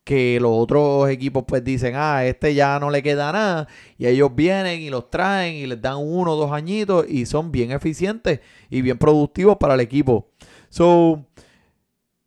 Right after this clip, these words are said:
algo vieron esta gente en Corey Kluber. So, mira, escúchate esto. El tipo tiene múltiples títulos de Cy Young.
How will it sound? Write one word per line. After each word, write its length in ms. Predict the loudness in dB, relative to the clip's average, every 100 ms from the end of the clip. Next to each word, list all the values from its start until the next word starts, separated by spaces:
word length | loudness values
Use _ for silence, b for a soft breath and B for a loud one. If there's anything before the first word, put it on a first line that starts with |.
| _ _ _ _ _
algo 320 | 0 4 6
vieron 300 | 6 4 2
esta 300 | -2 -2 -2 -2
gente 600 | -4 -2 -2 -2 -4 -4
en 120 | -4
Corey 320 | 0 2 0
Kluber. 420 | 0 0 0 -6 -12 _ _ b b b
So, 380 | 0 2 2 2
mira, 420 | 2 0 -2 -12 _ _
escúchate 540 | -8 -2 2 2 2 0
esto. 340 | -2 -6 -4
El 160 | -6 -4
tipo 560 | -2 0 2 0 -6 _ -6
tiene 380 | -2 -2 -2 -4
múltiples 480 | -6 -4 -4 -6 -6
títulos 340 | -6 -6 -4
de 100 | -4
Cy 220 | 0 0
Young. 180 | 0